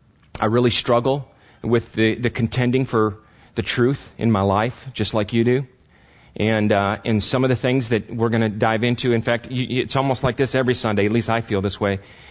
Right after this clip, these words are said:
It's, it's a struggle. It's, it's, um, it's, it's what Paul talks about in Ephesians six when he says, "For our struggle is not against flesh and blood."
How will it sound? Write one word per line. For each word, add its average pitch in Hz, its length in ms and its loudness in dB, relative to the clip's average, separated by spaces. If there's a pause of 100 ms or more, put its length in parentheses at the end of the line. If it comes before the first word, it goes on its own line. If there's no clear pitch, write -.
It's, - 280 -4
it's 151 140 0
a 151 40 -2
struggle. 139 580 -2 (880)
It's, 120 320 -2
it's, 131 300 0
um, 113 400 0
it's, - 380 -4
it's 117 200 -6
what 135 220 -2
Paul 135 220 0
talks 139 260 -2
about 120 160 -2
in 120 80 -6
Ephesians 117 380 -4
six - 260 -4
when 117 60 -2
he 117 60 0
says, 120 280 -2 (220)
"For 127 140 2
our 120 40 2
struggle 135 340 0
is 110 120 0
not 120 180 0
against 120 220 -2
flesh 123 260 -2
and 120 120 0
blood." 120 280 -2